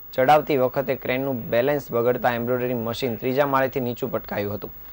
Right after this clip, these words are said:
જે ઘટના બનતા આસપાસમાં ભયનો માહોલ છવાઈ ગયો હતો અને આ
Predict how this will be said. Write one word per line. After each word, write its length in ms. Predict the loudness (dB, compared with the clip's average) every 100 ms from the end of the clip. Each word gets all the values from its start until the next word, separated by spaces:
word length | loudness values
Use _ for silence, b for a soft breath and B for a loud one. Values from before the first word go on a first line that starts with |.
| B B B 0
જે 180 | 2 6
ઘટના 440 | 4 6 4 4
બનતા 500 | 4 0 0 6 8
આસપાસમાં 560 | 8 6 0 2 -2 -2
ભયનો 260 | -2 -2
માહોલ 260 | 0 0 0
છવાઈ 300 | -2 0 0
ગયો 260 | 0 -2 -2
હતો 220 | -2 -2
અને 180 | -2 -4
આ 160 | -4